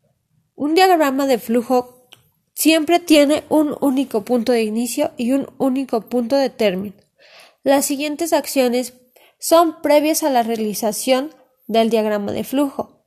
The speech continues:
y de identificar las ideas principales a ser incluidas en el diagrama. Definir qué se espera obtener del diagrama. Identificar quién lo emplea y cómo. Establecer el nivel de detalle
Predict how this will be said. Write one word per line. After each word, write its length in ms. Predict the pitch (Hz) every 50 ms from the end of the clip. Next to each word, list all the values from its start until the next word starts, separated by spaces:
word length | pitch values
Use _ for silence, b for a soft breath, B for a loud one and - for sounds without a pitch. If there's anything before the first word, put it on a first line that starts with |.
| _ _ -
y 100 | 269 254
de 240 | 254 254 240 - -
identificar 720 | - 262 262 247 233 233 247 226 254 240 226 - 247 262 277
las 240 | 285 311 302 285 -
ideas 300 | 262 226 247 247 262 -
principales 760 | _ 294 302 269 - 233 - - 247 254 262 277 311 302 - B B B B B B B B
a 160 | - 262 277
ser 300 | - - 320 339 - - -
incluidas 640 | 262 220 214 - 247 254 262 254 294 294 294 - -
en 140 | - - 196
el 120 | 214 208
diagrama. 500 | 190 208 202 196 202 202 202 185 - - - - _ _ _ _ _ _ b b b b b b b b _
Definir 680 | 247 285 311 302 - 302 311 294 320 339 370 392 - B B B B B B B B
qué 200 | _ - 330 359 330
se 160 | - - 403
espera 420 | 349 - - - - 262 262 269
obtener 720 | 269 262 - - 214 214 214 226 254 285 320 320 - _ _
del 200 | - 226 233 220
diagrama. 720 | 220 220 214 214 233 240 233 233 240 214 - _ _ _ _ _ _ _ _ _ _ _ _ _
Identificar 880 | - 262 269 240 226 233 220 240 214 - 226 214 - - 226 233 - - B B B B B B _ _
quién 220 | - 302 311 330
lo 60 | 330
emplea 600 | 349 339 311 - - - 247 269 294 311 320 - _ _
y 140 | - 240 220
cómo. 540 | - - 220 208 196 180 190 - _ _ _ b b b b b b b _
Establecer 680 | - 277 269 - 311 294 277 285 302 285 - 330 349
el 140 | 370 381 370
nivel 340 | 339 294 233 254 247 254 226
de 100 | 269 262
detalle 680 | 233 208 202 - - _ - 262 277 285 285 311 -